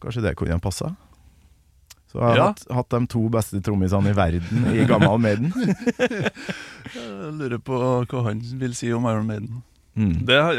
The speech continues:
Speaker 2: det, vil jeg, det er, det er en episode jeg er hypp på å høre på.
Speaker 1: Ja.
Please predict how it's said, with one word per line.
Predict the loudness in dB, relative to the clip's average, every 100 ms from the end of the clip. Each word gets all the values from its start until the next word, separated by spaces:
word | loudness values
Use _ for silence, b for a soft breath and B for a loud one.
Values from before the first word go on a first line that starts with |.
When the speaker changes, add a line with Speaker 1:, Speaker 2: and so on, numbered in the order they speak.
| 0 0
Speaker 2:
det, | 0
vil | 2
jeg, | 0 0
det | -2
er, | -4 -6
det | -12 -8
er | -8
en | -8
episode | -10 -8
jeg | -8
er | -8
hypp | -8
på | -6
å | -6
høre | -6
på. | -8 -18 b b b b b _
Speaker 1:
Ja. | 2